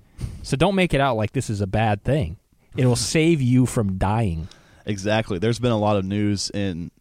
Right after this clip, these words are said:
Speaker 2: the U S about the infrastructure breaking down, and yet if you compare it to the infrastructure of most anywhere else in the world, it's still far better. You can't take for granted that people are just going to know. They're gonna wake up in the morning and know somehow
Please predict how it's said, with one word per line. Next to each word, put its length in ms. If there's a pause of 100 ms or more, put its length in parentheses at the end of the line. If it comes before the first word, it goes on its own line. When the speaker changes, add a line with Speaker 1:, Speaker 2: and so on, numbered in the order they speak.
Speaker 2:
the 100
U 200
S 200
about 340 (140)
the 220
infrastructure 600
breaking 400
down, 420 (240)
and 180
yet 140
if 100
you 120
compare 340
it 80
to 80
the 120
infrastructure 760 (140)
of 280 (200)
most 280
anywhere 300
else 220
in 80
the 60
world, 440 (420)
it's 160
still 220
far 320
better. 300
You 160
can't 260
take 220
for 120
granted 500
that 280 (340)
people 300
are 60
just 220
going 220
to 100
know. 520
They're 120
gonna 160
wake 240
up 100
in 80
the 80
morning 320
and 160
know 220
somehow 580